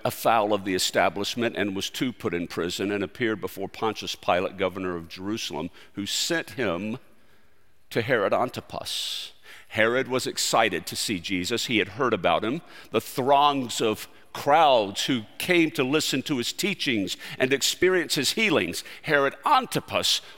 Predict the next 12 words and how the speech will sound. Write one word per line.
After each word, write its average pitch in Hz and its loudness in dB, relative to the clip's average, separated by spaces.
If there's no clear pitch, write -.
wanted 147 4
Jesus 131 2
to - 0
perform 120 0
a 110 2
miracle 131 2
for 92 -6
him, 117 2
and 143 2
when 190 4
he 226 2
didn't, 202 2